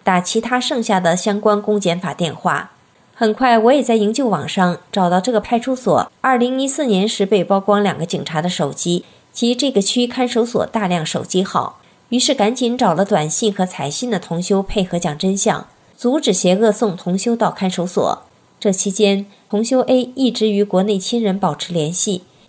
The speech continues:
有新案情及时通知我。我也请同修 A 正念加持国内亲人，同时我也正念加持同修 A 不受亲情干扰，正念看待此事，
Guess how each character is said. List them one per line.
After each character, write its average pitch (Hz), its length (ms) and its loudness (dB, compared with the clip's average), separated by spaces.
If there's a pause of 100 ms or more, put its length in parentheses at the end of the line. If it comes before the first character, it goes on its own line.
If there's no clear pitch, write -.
有 202 220 6
新 285 260 -2
案 240 160 0
情 170 300 -4
及 196 180 0
时 214 180 0
通 233 240 -6
知 240 140 2
我。 175 300 2 (540)
我 233 100 4
也 262 120 2
请 220 200 0
同 196 180 -2
修 240 160 2
A 240 260 2
正 254 220 -4
念 208 180 0
加 202 200 -2
持 196 200 -4
国 170 200 -2
内 170 160 -4
亲 208 260 -2
人， 139 280 -4 (340)
同 202 180 0
时 196 220 2
我 190 140 4
也 220 120 4
正 220 200 -2
念 185 160 0
加 208 180 -2
持 208 180 -6
同 180 160 -4
修 208 200 0
A 220 360 0
不 196 140 -4
受 202 180 -2
亲 226 220 -4
情 165 180 -6
干 214 220 -2
扰， - 300 -4 (340)
正 269 180 0
念 226 160 2
看 220 240 -6
待 190 160 -2
此 - 220 -6
事， - 320 -2